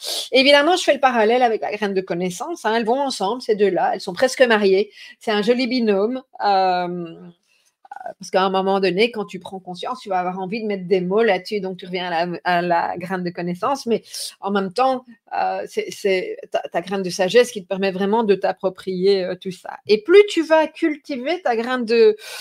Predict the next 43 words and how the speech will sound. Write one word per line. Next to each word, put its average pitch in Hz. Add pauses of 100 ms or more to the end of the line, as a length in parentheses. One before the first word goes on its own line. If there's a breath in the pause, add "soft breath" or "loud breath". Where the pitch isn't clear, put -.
(200 loud breath)
de 254
sagesse, 254 (140)
plus 370
tu 320
vas 302
être, 262
euh, 254
conscient 277
de 226
tes, 208
de 233
tes 330
besoins, 240
de 208
tes 220
valeurs, 220
de 233
ce 226
qui -
est 220
important 226
pour 269
toi, 240
de 220
ce 214
qui 208
t'anime. 254 (460 loud breath)
Plus 330
tu 302
vas 277
être 240
capable 254
de 220
revenir 214 (160)
à 214
toi - (440)
ou 359
d'identifier 277
que -
tu 285
n'y 247
arrives 233
pas -